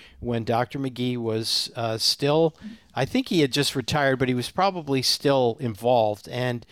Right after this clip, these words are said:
and he said, uh, you know, "Jay, Jay Vernon," I don't know what he called him, Vernon or <laughs> Jay Vernon. He said,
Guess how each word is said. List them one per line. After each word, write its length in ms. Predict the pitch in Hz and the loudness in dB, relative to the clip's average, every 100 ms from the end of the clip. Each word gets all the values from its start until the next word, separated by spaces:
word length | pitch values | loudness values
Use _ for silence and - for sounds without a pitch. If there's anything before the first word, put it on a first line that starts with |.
| - - - - _ - | -20 -20 -20 -20 _ -2
and 120 | 139 | 0
he 80 | 127 | 0
said, 460 | - 147 131 117 _ _ - | 2 2 2 -2 _ _ -8
uh, 300 | 123 104 101 _ _ _ _ 117 | -6 -8 -12 _ _ _ _ -12
you 120 | 110 | -10
know, 140 | - - _ - | -12 -20 _ -12
"Jay, 260 | - 151 151 - | -2 -2 -2 -8
Jay 240 | 120 151 160 | -4 0 2
Vernon," 360 | 147 160 160 | 2 2 2
I 100 | 143 | 2
don't 100 | 202 | 4
know 60 | 160 | 2
what 120 | 131 | 0
he 60 | 120 | -2
called 320 | - 131 127 | 0 0 0
him, 100 | 104 | -2
Vernon 480 | 98 127 147 151 139 | -2 -2 0 0 0
or 160 | 110 | -2
<laughs> 200 | 107 - | -4 -6
Jay 260 | - - 170 | -4 2 4
Vernon. 360 | 117 165 147 147 | 4 6 4 4
He 100 | 131 | 4
said, 240 | 185 | 4